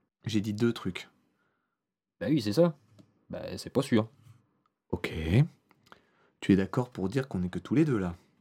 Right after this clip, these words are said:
Speaker 2: Exact.
Speaker 1: Et que nous sommes seuls dans cette chaufferie.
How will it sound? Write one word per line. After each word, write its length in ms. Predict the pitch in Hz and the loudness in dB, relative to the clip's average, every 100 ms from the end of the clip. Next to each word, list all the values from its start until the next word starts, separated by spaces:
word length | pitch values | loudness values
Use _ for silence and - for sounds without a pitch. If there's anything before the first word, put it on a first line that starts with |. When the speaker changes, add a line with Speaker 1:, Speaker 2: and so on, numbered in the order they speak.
| _ - | _ -16
Speaker 2:
Exact. 520 | - 98 175 - - _ _ _ _ - | -6 -4 -4 -8 -20 _ _ _ _ -12
Speaker 1:
Et 60 | |
que 120 | 85 87 | -6 -4
nous 120 | 87 | -4
sommes 260 | - 82 | -6 -6
seuls 420 | 85 - 95 139 - - | -6 -2 0 0 -2 -8
dans 160 | 101 92 | -6 -6
cette 220 | - - | -8 -4
chaufferie. 400 | 208 - 170 | -4 -2 -2